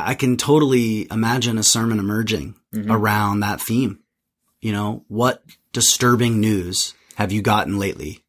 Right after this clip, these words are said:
Speaker 1: You know? And that can be private news, but it can be, you know, public news that we all know about, talking about how the news disturbs us. I mean, I could talk about how whenever I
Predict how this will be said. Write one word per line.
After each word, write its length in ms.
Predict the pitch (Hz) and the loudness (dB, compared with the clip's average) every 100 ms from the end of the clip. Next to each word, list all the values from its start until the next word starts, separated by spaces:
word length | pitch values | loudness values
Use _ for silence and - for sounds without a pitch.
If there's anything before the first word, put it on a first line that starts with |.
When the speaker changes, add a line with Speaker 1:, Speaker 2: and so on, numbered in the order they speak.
| _ | _
Speaker 1:
You 80 | - | -8
know? 320 | 104 104 143 156 _ - - - - _ - | -4 -2 -4 -6 _ -20 -20 -20 -20 _ -6
And 280 | 113 107 107 | -2 0 -2
that 120 | - | -4
can 100 | 117 | -2
be 80 | 113 | -2
private 360 | - 120 123 | 2 2 2
news, 320 | 113 147 202 247 | 4 4 4 2
but 280 | 120 104 - _ | 0 -2 -4 _
it 120 | 110 | -10
can 120 | - 104 | -6 -4
be, 340 | 104 104 95 - _ | -2 -4 -6 -12 _
you 100 | 113 | -8
know, 120 | 104 | -6
public 440 | 110 120 113 123 - | -2 -2 0 0 0
news 340 | 131 135 147 | 2 4 2
that 100 | 135 | 2
we 80 | 127 | 2
all 120 | 131 | 2
know 140 | 127 139 | 2 2
about, 380 | 143 151 180 - | 2 0 -2 -8
talking 240 | - 120 135 | -6 -6 -2
about 200 | 135 127 | -2 0
how 160 | 147 | 0
the 220 | 143 120 135 | 0 0 0
news 440 | 120 131 143 151 | 4 4 4 4
disturbs 460 | 120 - 123 127 139 | 0 0 2 0 -2
us. 240 | 160 165 | -6 -8
I 40 | 110 | -6
mean, 120 | 117 | -4
I 60 | 127 | -6
could 160 | 135 | -2
talk 160 | 131 127 | -4 -2
about 160 | 131 | -2
how 80 | 131 | 0
whenever 260 | 135 127 127 | 0 -2 -2
I 200 | 131 127 | -4 -6